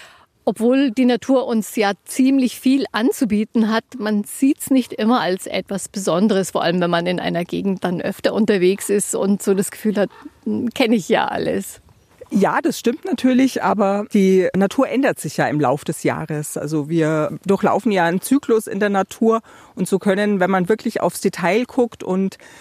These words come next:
Speaker 2: ähm, das Auge wirklich auf, äh, die kleinen Veränderungen richtet, dann kann man eben auch die kleinen Dinge am Wegesrand entdecken und da kann dann, äh, der immer gleiche Weg schon jedes Mal ein neues Erlebnis sein.
Speaker 1: Und am,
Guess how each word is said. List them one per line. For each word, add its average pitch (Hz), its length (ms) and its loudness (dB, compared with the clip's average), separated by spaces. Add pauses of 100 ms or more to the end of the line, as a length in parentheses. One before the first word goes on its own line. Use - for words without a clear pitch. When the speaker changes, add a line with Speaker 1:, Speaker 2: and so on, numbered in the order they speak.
(200)
Speaker 2:
ähm, 175 280 0
das 180 160 -4
Auge 180 340 0
wirklich 190 320 -2
auf, - 360 -2
äh, 175 220 0
die 180 120 -2
kleinen 208 420 0
Veränderungen 220 720 2
richtet, 214 600 0
dann 190 120 0
kann 180 160 -2
man 196 140 0
eben 185 180 -2
auch 165 160 -4
die - 80 -6
kleinen 196 400 2
Dinge 185 380 2
am 160 120 0
Wegesrand 185 540 -2
entdecken 180 480 -2
und 180 140 -2
da 190 60 0
kann 190 220 -2
dann, 202 300 2
äh, 185 220 -2
der 185 120 0
immer 233 220 2
gleiche 170 420 -2
Weg 180 340 0
schon 196 500 -2
jedes 196 320 0
Mal 190 140 2
ein 196 100 0
neues 185 340 2
Erlebnis 139 560 -4
sein. 135 320 -4 (460)
Speaker 1:
Und 202 260 2
am, 202 100 -2